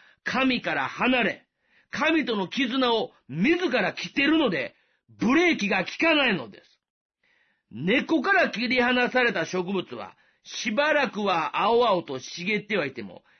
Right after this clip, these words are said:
やがては枯れていきます。太陽の軌道から外れた地球は、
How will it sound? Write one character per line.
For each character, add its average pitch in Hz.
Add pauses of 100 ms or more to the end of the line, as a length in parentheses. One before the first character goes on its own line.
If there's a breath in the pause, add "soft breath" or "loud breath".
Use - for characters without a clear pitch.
(140 soft breath)
や 147
が 202
て 240
は 190
枯 165
れ 202
て 226
い 226
き 214
ま 185
す。 - (1080 soft breath)
太 233
陽 381
の 240
軌 196
道 214
か 226
ら 180
外 196
れ 226
た 147
地 -
球 139
は、 117